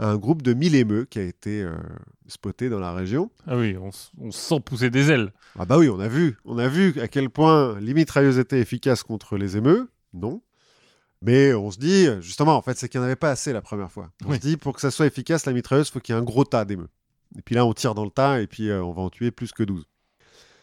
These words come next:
Speaker 1: Donc le plan se déroule, euh, sans accroc, jusqu'à ce que les mitrailleuses s'enrayent. Pas de bol, ça arrive, ils en ont que deux
Speaker 2: Oui.
Speaker 1: en plus, donc bon. À nouveau, douze, euh, émeus, euh, morts. Donc victoire quand même,
Speaker 2: Oui.
Speaker 1: euh, de, de l'armée australienne.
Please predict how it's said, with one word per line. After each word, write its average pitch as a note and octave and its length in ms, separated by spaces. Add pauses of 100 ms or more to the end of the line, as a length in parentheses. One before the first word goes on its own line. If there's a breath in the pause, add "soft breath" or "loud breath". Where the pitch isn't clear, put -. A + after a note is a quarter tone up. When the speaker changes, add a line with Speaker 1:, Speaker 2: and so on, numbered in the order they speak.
(420 soft breath)
Speaker 1:
Donc D#3+ 180
le G#3 80
plan A#3+ 200
se - 140
déroule, E3 360
euh, C#3 160
sans C3+ 240
accroc, G#3 320
jusqu'à F#3 480
ce - 80
que D#3+ 100
les C#3 240
mitrailleuses C#3 420
s'enrayent. B2 400 (800 loud breath)
Pas B2 100
de A#2 60
bol, G#2 180 (100)
ça A#2 180
arrive, F#2 180
ils E2+ 100
en F#2+ 60
ont A2 60
que A2+ 60
deux A2 120
Speaker 2:
Oui. F2 60
Speaker 1:
en D#2 40
plus, E2+ 220
donc E2+ 160
bon. F2+ 120 (760)
À C#3+ 120
nouveau, D#3+ 400
douze, C#3 440
euh, A2 220
émeus, G2+ 440
euh, F2 240 (640)
morts. F#2+ 200 (840)
Donc F2+ 180 (280)
victoire B2+ 420
quand A2+ 80
même, F#2+ 180
Speaker 2:
Oui. B2+ 180
Speaker 1:
euh, F2+ 200
de, F2+ 340
de G2+ 160
l'armée G2+ 280
australienne. F2+ 420